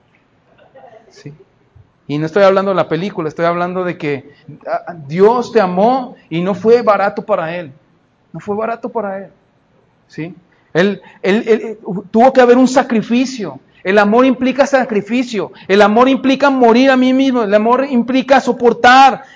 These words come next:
eso. Esa tolerancia, ese soportarse sin amor no funciona. "Ay, te estoy aguantando, ¿eh? Pero a ver a qué horas. Sí, te estoy teniendo paciencia,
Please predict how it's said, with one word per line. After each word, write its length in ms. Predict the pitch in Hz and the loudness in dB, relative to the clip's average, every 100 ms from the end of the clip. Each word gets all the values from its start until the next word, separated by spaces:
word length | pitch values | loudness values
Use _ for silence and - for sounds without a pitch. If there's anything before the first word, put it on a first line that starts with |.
| _ | _
eso. 500 | 269 285 262 190 - _ _ _ | 0 2 0 -6 -8 _ _ _
Esa 280 | 214 226 302 | -4 0 2
tolerancia, 560 | 285 247 214 247 269 269 | 4 6 6 6 4 0
ese 160 | 294 | -2
soportarse 840 | 277 285 233 202 240 262 - 294 294 _ | -2 0 0 2 4 4 2 -6 -6 _
sin 260 | - 220 214 | -8 -4 -2
amor 300 | 214 233 254 | 0 0 0
no 80 | 247 | -2
funciona. 640 | 269 254 247 262 185 - _ _ _ - | -6 -8 -8 -6 -8 -12 _ _ _ -2
"Ay, 180 | 196 214 | -2 -2
te 80 | |
estoy 160 | 190 190 | -6 -8
aguantando, 580 | 214 190 156 180 156 143 | -6 -8 -10 -12 -12 -14
¿eh? 120 | 220 _ _ | -16 _ _
Pero 220 | 147 135 | -12 -10
a 20 | |
ver 160 | 147 196 | -8 -8
a 80 | 208 | -8
qué 140 | 180 | -12
horas. 360 | 123 - _ _ _ _ _ _ _ _ _ _ | -14 -20 _ _ _ _ _ _ _ _ _ _
Sí, 200 | 175 208 | -14 -12
te 180 | 156 147 | -12 -14
estoy 280 | 139 175 | -12 -12
teniendo 340 | 208 220 240 240 | -8 -10 -10 -8
paciencia, 640 | 165 202 247 254 233 - | -8 -6 -8 -4 -6 -6